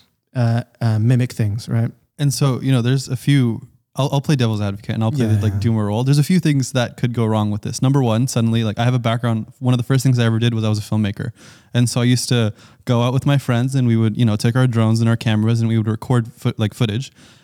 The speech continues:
Speaker 2: And sometimes we would sell them to companies or put together a film. Sometimes we would list it as stock footage. And I had friends who made thousands of dollars, which for a fifteen-year-old is a lot of money, off of just selling their drone footage as stock footage. Now, suddenly, you don't have to hire that drone pilot and fly him out from wherever he is and give him lodging
Speaker 1: Yeah.
Speaker 2: and,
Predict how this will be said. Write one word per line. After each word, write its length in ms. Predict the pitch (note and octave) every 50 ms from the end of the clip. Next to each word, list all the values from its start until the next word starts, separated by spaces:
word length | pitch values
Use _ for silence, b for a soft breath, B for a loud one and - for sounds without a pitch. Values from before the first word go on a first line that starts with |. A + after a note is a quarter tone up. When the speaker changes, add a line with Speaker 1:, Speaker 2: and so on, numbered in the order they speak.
| B B B
Speaker 2:
And 160 | B2 C3 B2+
sometimes 420 | - D3 C#3+ C3+ C#3+ C3+ C#3 C3+
we 60 | C3 C3
would 180 | B2+ B2 A#2
sell 220 | - - A#2 A2+ A2+
them 140 | A#2 A2+
to 80 | A2+ A2
companies 440 | - A#2 G#2+ - B2 C3 D#3+ E3 -
or 80 | B2+
put 200 | A2+ - B2+ A#2
together 280 | - B2 A#2 A2+ A2+ G#2+
a 60 | G#2+
film. 240 | - - A#2+ C3 D#3
Sometimes 400 | D3 - C3 B2+ - B2 B2 A#2+
we 80 | A#2+ A#2
would 100 | A2+ A#2
list 240 | A#2+ A#2+ - -
it 40 | B2
as 80 | A#2 -
stock 200 | - C#3 D#3 -
footage. 280 | - A#2+ A2+ - -
And 80 | A#2 A#2+
I 20 |
had 140 | C3 C3 A#2
friends 260 | - B2 B2 A#2+ -
who 60 | B2 A#2
made 240 | A2+ A2 G#2+ B B B B B B -
thousands 320 | C#3 D3 D3 C#3 C#3 B2+
of 100 | B2 A#2
dollars, 380 | B2+ A#2 A#2 A2+ A2 A2 G#2+ G#2+
which 140 | G#2+ -
for 80 | - A2
a 40 | G#2
fifteen-year-old 440 | G#2+ A#2 - - B2 A#2+ A2+ G#2 G2+
is 80 | G2
a 40 | G#2
lot 160 | G2+ G2+ G2
of 60 | G2
money, 320 | A2+ D3 D#3+ C3+ B2 B2 - b b b b b b -
off 160 | A#2+ A#2+ B2
of 100 | B2 A#2
just 180 | B2 A#2 -
selling 260 | - B2 A#2+ A#2 A#2 A2+
their 140 | A2 G#2+
drone 260 | A2 G#2+ A2 G#2+ A2 A2
footage 300 | - A2+ G#2+ G#2 G2 G#2+
as 80 | -
stock 240 | - B2+ C3 C#3 -
footage. 320 | - A2 A2 A2+ - - _ b b b b b b b b B2+
Now, 240 | C3+ D#3 F#3 F3+ D3+
suddenly, 360 | - - D#3+ F3 F3 D3+ C3
you 100 | B2 A#2
don't 180 | A2+ - A#2 B2
have 180 | D3 D3+ -
to 80 | - C3+
hire 240 | C3 B2+ B2 A#2+ A#2
that 160 | A#2 A2+ A2+
drone 200 | A#2 A2 A2 A2
pilot 300 | A#2 A2+ A2 A2 A2 A2
and 100 | G#2+ -
fly 180 | - A2 A2
him 140 | G#2+ A2 G#2+
out 140 | G#2+ G#2+ -
from 100 | - A2+
wherever 320 | A2 A2 G#2+ G#2+ G#2+ G#2
he 120 | A2 A2 G#2+
is 140 | G#2+ G#2+ A2+
and 60 | A2
give 120 | A2 G#2+
him 100 | G#2+ A2
lodging 400 | G#2 G#2 G#2 G#2+ G#2 G#2 G#2+ G#2+
Speaker 1:
Yeah. 60 | G#2+
Speaker 2:
and, 80 | G#2